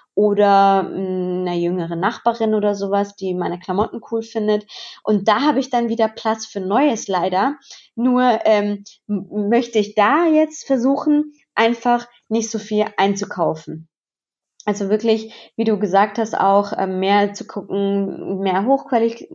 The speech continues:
also mehr hohe Qualität, darauf zu achten, dass es eine bessere Qualität hat, dass es zeitlos ist und nicht so ein modischer Hype, der gerade so um die Ecke biegt. Das hab ich auch vor, ähm,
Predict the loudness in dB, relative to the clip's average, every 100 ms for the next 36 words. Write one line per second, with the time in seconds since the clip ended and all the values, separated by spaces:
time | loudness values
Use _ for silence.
0 | -20 _ -4 -4 -2 -2 -2 -4 -16 -20
1 | -20 _ 2 6 6 4 2 0 0 -2
2 | 0 4 4 2 -4 -4 -2 -2 -4 -4
3 | -4 -4 -6 -8 -10 -10 -6 -4 -4 -6
4 | -8 -6 -8 -6 -2 -2 -2 -2 -2 -2
5 | -6 -20 -16 -12 -10 -10 -8 0 4 4
6 | 4 2 2 -2 0 2 0 -2 -4 -4
7 | -6 -4 -2 -2 -2 0 0 0 -2 0
8 | 0 -2 -8 -18 -6 4 4 4 4 2
9 | 4 4 4 4 2 0 -2 -4 -2 -2
10 | 0 0 -2 -8 -20 -20 -20 _ _ _
11 | -2 0 2 0 0 -2 0 0 -2 -4
12 | 0 2 2 2 -2 -2 0 0 -2 -4
13 | -6 -10